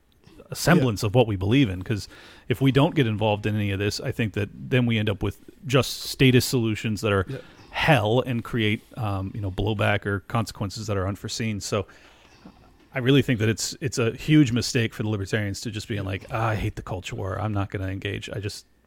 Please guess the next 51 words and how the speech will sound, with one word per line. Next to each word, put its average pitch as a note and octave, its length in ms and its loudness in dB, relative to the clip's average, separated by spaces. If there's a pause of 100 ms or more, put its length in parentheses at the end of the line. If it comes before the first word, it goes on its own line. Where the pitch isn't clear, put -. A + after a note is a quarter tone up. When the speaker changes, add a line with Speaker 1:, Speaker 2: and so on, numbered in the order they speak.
Speaker 1:
I A2+ 60 -6
really G#2 360 2
do. F#2 200 -6 (320)
Speaker 2:
A-, F3 260 0
and E3 120 2
I D3+ 80 2
think E3+ 220 0
as D3+ 240 2
Misesians, C3+ 880 0
like, B2+ 260 -4 (260)
the C#3+ 100 -2
fact D3 360 0
that C3+ 300 -4
central D#3 380 2
banking C3 600 -2 (560)
i-, F3+ 140 -2
is D3 260 -2
really D3 260 2
the C3 80 -10
key C3+ 460 -2
to - 140 -6
all B2+ 260 -4
of G#2+ 100 -10
this, A#2 280 -6
right? B2+ 240 -4 (140)
To, E3 260 2
I D#3 120 2
always D3+ 220 6
said C#3+ 220 4
that C#3+ 240 -6
Speaker 1:
It A#2 100 -2
is. A#2+ 180 4
Speaker 2:
what F3 160 6
the, E3 120 4
the D#3+ 140 2
greatest, D#3+ 500 4
uh, C#3+ 320 2
uh, C#3+ 320 2 (280)
trick, - 560 2
uh, D#3 180 4
the C3+ 120 2
devil C#3+ 300 4
ever C#3 220 2
played C#3+ 320 2
was C3+ 180 2
convincing C#3 480 0
the C3+ 80 2
world C3+ 200 2
he C3 80 0
didn't C3 260 2
exist. B2+ 580 0